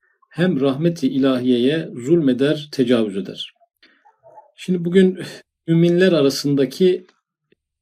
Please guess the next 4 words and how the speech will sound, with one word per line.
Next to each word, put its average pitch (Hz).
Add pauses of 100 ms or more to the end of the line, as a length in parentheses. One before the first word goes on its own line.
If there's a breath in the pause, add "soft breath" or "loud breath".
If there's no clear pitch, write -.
(320)
bir 143
takım 151
düşmanlıklar, 127 (140)
geçimsizlikler 117